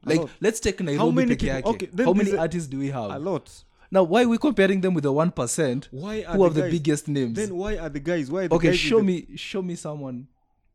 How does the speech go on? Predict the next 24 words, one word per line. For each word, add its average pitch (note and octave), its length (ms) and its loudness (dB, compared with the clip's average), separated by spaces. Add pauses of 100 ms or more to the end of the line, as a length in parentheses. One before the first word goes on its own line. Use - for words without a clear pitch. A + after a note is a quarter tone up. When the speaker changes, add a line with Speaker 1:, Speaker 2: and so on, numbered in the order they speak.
Speaker 1:
Mm-hmm. C#3+ 800 -12
Speaker 2:
<laughs> - 340 -20
who's D#3 200 -12
not C#3 180 -10
a B2+ 80 -8
big A2+ 260 -10
name. G#2 340 -12 (320)
Speaker 1:
Who, C#3+ 220 2 (120)
who? D3 160 -2
Speaker 2:
Who G#3+ 80 -6 (240)
Speaker 1:
Sam C3 260 0 (280)
Speaker 2:
Zach D#3+ 340 0
told F#3 240 4
us D#3+ 100 4
that C#3 160 0
he'll B2+ 180 -2
ta-, D#3+ 160 -2
he'll D#3+ 220 -4
happily D#3+ 480 0
take C#3 400 -4 (360)
Speaker 1:
A C#3 60 -6
deal. C#3+ 240 -2 (140)
Speaker 2:
a C3 80 0
deal. A2+ 300 -2